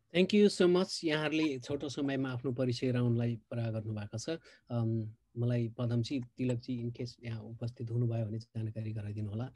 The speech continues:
अम, अब दोस्रो राउन्डमा चाहिँ अलि important राउन्ड छ। यहाँहरूले, अम, आफ्नो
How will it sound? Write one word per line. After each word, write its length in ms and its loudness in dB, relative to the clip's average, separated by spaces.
अम, 260 2
अब 200 8
दोस्रो 400 4
राउन्डमा 380 4
चाहिँ 180 0
अलि 120 2
important 580 2
राउन्ड 260 2
छ। 80 -8
यहाँहरूले, 520 2
अम, 560 -2
आफ्नो 580 4